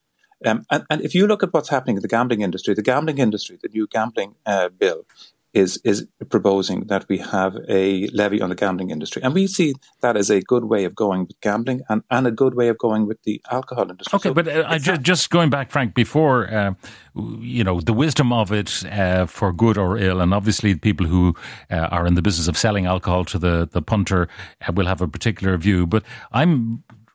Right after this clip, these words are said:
Speaker 2: really intrigued as to how this will be done, this levy on companies that may not, uh, have a, a,
Speaker 1: So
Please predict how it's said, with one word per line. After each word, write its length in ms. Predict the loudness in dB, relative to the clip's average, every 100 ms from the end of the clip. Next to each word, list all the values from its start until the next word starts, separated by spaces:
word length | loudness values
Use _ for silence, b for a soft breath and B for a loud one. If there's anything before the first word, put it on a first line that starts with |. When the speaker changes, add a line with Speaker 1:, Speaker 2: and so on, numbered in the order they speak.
| _
Speaker 2:
really 280 | -2 0 2
intrigued 420 | 0 0 0 0
as 160 | 0 0
to 80 | -2
how 180 | -4 0
this 260 | 0 2
will 160 | 2 0
be 180 | 0 0
done, 280 | 2 4
this 200 | 2 2
levy 540 | 2 2 2 0 0 B B B B 0
on 220 | 2 2
companies 560 | 0 -2 0 0 0 0
that 180 | 0
may 180 | 2 2
not, 400 | 2 0 -4 -4
uh, 300 | 0 2 0 -4
have 360 | -4 -4 0
a, 180 | 0 0 B B B
a, 80 | -4
Speaker 1:
So 220 | -2 -4